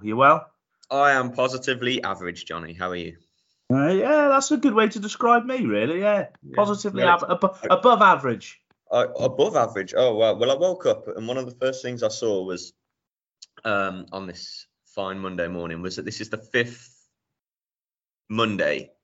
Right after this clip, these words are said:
Speaker 2: in this month of January. Mondays are terrible, full
Speaker 1: Yeah.
Speaker 2: stop, aren't they? Um,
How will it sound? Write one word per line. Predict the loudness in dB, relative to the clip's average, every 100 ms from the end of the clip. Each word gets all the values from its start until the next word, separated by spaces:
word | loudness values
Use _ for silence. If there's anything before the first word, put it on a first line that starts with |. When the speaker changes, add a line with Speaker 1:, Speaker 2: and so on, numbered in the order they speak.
| _
Speaker 2:
in | -10 -8
this | -8 -6
month | -8 -8
of | -14
January. | -6 -6 -4 -6 -8 -10 _ _
Mondays | -10 -2 0 4 4
are | 4
terrible, | -2 -2 -2 -4
full | -6
Speaker 1:
Yeah. | -10
Speaker 2:
stop, | -8 -8 -6
aren't | -6 -8
they? | -12 _ -8
Um, | -2 -2 -2